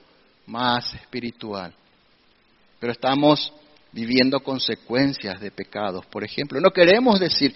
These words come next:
"Es la consecuencia de mi pecado". "Dios me está probando", decimos. Una vez también ya hablamos sobre ese tema.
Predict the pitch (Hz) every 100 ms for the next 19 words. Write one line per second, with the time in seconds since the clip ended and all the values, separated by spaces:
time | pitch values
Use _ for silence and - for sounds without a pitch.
0 | - - 143 143 143 143 143 123 120 117
1 | 120 117 113 - - 82 71 _ _ _
2 | _ _ _ - 156 156 139 147 143 143
3 | 123 120 120 110 98 95 90 - 78 71
4 | - _ _ _ _ _ _ _ _ _
5 | _ _ _ _ _ 127 139 139 - 143
6 | 143 135 127 120 123 127 127 139 117 101
7 | - - 160 160 104